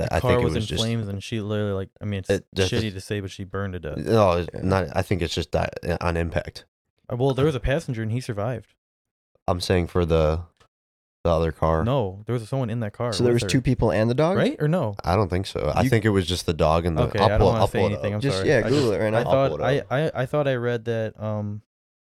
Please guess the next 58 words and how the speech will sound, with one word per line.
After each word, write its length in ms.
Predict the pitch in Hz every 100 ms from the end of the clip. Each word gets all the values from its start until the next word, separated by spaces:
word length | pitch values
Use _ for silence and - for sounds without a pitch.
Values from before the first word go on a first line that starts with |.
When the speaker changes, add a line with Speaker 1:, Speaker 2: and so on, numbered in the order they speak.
| _
Speaker 3:
See, 140 | -
this 240 | 110 107 -
is 100 | 104
where 320 | 98 98 92
everything, 500 | - 107 113 101 98
yeah, 140 | 92 123
it 140 | 98
gets 160 | 107 -
crazy. 340 | - 110 110
Like, 160 | 95 -
what 160 | 98
is, 260 | 104 110 - _ _ _ _ _ _
we 100 | 120
all 200 | 120 117
re-, 160 | 110 -
<laughs> 60 | 139
we 60 |
all 120 | 143 139
heard 200 | 139 120
different 340 | 117 - 110
things. 260 | 107 104 101
I 100 | 120
heard 160 | 135
it 60 | 123
was 160 | 110 -
his 160 | 104
teammate. 540 | - - 123 101 104 - _ _ - _ _
You 100 | 117 120
said 220 | - 107
it 80 | 104
was 100 | 101
his 160 | 98
girlfriend. 680 | - 107 113 - 101 95 113 - _ _ _
Speaker 2:
It's 60 | -
actually 200 | 87 80
sur-, 260 | - - -
surveillance 580 | - 90 78 80 85 -
video. 460 | - - - 90 101 _ -
Speaker 3:
We 80 |
can 240 | 131 190 175
watch 240 | 123 120
it. 40 | 113
Speaker 1:
No, 260 | 107 101
let's 200 | 101 101
not. 260 | 101 92 90 _ _ _ _ -
Speaker 2:
No, 120 | 113
no, 60 | 110 101
no, 60 | 90
I 100 | 87
think 220 | - 95
it's 120 | 98
just 180 | - 90
of, 120 | 85
like, 180 | 78 76
the 80 | -
car. 360 | 73 - 76 73
Speaker 3:
It 40 |
says 300 | 82 139 123